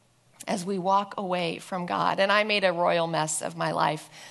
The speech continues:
That's a whole nother talk. <laughs> But when I knew it was time that I couldn't prove God, not from a textbook,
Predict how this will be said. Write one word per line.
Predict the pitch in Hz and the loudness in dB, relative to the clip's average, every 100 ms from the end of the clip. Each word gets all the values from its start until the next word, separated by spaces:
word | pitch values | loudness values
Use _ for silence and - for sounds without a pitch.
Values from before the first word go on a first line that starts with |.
| - - | -16 2
That's | 185 180 | 2 2
a | 170 | -2
whole | - - 196 190 190 - | -6 -4 0 0 0 -2
nother | 175 156 151 147 147 - - - - - | -2 -2 -2 -4 -6 -14 -20 -20 -20 -4
talk. | - - - - - - | 0 0 -2 -6 -8 -4
<laughs> | 302 277 233 - - - - - _ - | -2 -2 -6 -14 -16 -16 -18 -20 _ 4
But | 214 202 - - - - - - _ _ _ _ _ _ _ _ _ _ _ _ _ _ _ _ _ _ _ _ _ - | 6 6 4 -4 -8 -12 -20 -20 _ _ _ _ _ _ _ _ _ _ _ _ _ _ _ _ _ _ _ _ _ 0
when | 214 | 2
I | 220 220 | 4 4
knew | 226 226 233 226 | 2 2 2 0
it | 214 | 0
was | 202 196 | -2 -4
time | - 202 180 165 156 170 - | -2 0 2 0 -4 -8 0
that | 190 180 190 | 2 4 4
I | 185 185 190 190 190 - _ _ _ _ _ - | 2 4 2 -2 -6 -14 _ _ _ _ _ -4
couldn't | 262 254 156 - | 2 4 2 -2
prove | 208 175 156 | -4 -4 0
God, | 160 165 170 196 - - _ _ _ _ _ _ _ | 2 2 0 -4 -14 -20 _ _ _ _ _ _ _
not | 185 202 226 | 2 4 4
from | 240 | 0
a | 196 | -2
textbook, | - - 240 - 160 156 - | -2 -4 -6 -6 -2 -2 -2